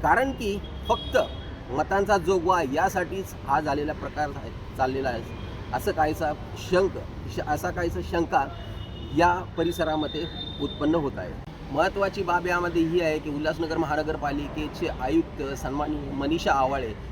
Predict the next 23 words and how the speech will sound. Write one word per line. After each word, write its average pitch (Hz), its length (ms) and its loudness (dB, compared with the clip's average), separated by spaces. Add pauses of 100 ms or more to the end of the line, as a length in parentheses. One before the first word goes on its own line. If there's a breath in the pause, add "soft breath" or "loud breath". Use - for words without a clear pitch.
(140)
हे 151 80 -2
सातत्याने 180 480 2
भ्रष्टाचाराच्या 165 600 -2
विरोधामध्ये 160 600 0
आपलं 151 360 2 (540)
चांगलं, 160 280 4 (400)
अ, 120 240 0 (140)
कार्य 175 200 8
करत 196 260 2
असताना 185 420 4 (500)
सार्वजनिक 202 400 2
बांधकाम 202 320 2
खात्याने 185 380 0
ज्या 165 260 4
ठेकेदाराला 202 420 0
हे 190 200 2
काम 180 260 2
दिलेलं 175 300 2
आहे 170 100 2
या 156 160 2
ठेकेदाराला 175 600 0
काळ्या 170 300 4
यादीत 175 200 2